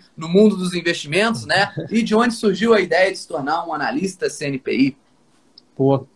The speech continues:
Speaker 2: perfeito. Então, assim, muito obrigado, né, por, por me deixar fazer parte, né, pra gente acreditar nesse projeto, né? E assim, minha história começou engraçado, né? Começou com eu precisando de hora complementar na faculdade pra terminar, né? Último ano de faculdade, correria, falando, "Não, preciso fazer tudo que é curso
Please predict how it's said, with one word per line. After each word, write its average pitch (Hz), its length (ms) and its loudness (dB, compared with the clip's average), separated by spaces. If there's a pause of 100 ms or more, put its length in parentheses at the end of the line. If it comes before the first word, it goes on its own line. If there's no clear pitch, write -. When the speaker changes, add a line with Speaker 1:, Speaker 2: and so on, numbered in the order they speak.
(160)
Speaker 2:
perfeito. 147 540 2 (280)
Então, 165 140 4
assim, 180 400 4
muito 160 280 -2
obrigado, 156 520 2
né, 151 220 -2
por, 147 460 0
por 147 300 0
me 165 140 4
deixar 170 260 2
fazer 165 280 -2
parte, 165 340 -2
né, 143 60 -6
pra 147 140 -6
gente 147 540 -2
acreditar 147 540 0
nesse 143 220 -4
projeto, 127 600 0 (480)
né? 151 280 0 (260)
E 180 60 4
assim, 185 240 6
minha 180 120 8
história 196 300 4
começou 202 340 0
engraçado, 208 540 2
né? 147 140 -4
Começou 170 560 -2
com 190 760 0 (140)
eu 160 100 -2
precisando 190 580 4
de 180 400 4
hora 175 220 6
complementar 170 640 2
na 160 120 -2
faculdade 156 500 0
pra 147 140 0
terminar, 156 420 2
né? 151 100 6
Último 190 300 6
ano 185 100 6
de 170 80 -4
faculdade, 175 560 4
correria, 190 540 6
falando, 185 240 2
"Não, 220 180 4
preciso 196 320 -2
fazer 202 320 2
tudo 247 200 -2
que 247 80 4
é 202 60 4
curso 226 460 2